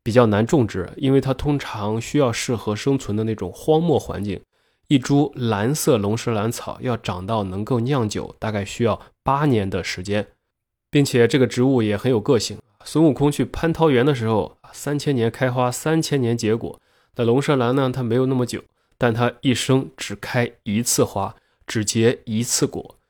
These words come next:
所以等到生长成熟的时候，去掉它的叶子和根部，那会就留下来外表很像凤梨，然后淀粉含量充沛的果心。那这个就是酿造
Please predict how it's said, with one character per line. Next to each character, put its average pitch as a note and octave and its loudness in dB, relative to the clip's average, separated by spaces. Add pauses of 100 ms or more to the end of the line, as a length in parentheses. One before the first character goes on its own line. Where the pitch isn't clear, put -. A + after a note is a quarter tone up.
(120)
所 - -2
以 C3 6
等 A2 2
到 A2+ 4
生 B2+ -2
长 G2 -2
成 A#2+ -4
熟 - -6
的 A2+ 2
时 A2 -6
候， G2+ -4
去 - -10
掉 G#2 -2
它 G#2+ -6
的 G#2 -2
叶 A2+ 2
子 - -14
和 - -12
根 A#2 -2
部， A#2+ -2 (240)
那 G#2 -6
会 G2 -4
就 G2+ -2
留 F#2+ -4
下 G2+ -4
来 F#2 -4
外 G2+ -2
表 F2+ -4
很 F#2 -8
像 A2 -4
凤 A2 -4
梨， F#2+ -8
然 G2 -8
后 G2 -6
淀 A2 -2
粉 F2+ -10
含 F#2+ -10
量 G2 -4
充 A#2 -8
沛 A2+ -2
的 G2 -6
果 F#2 -8
心。 B2+ 0 (380)
那 A2+ -4
这 D3 2
个 - -6 (100)
就 G#2 -4
是 G2+ -6
酿 G#2 -4
造 G2 -4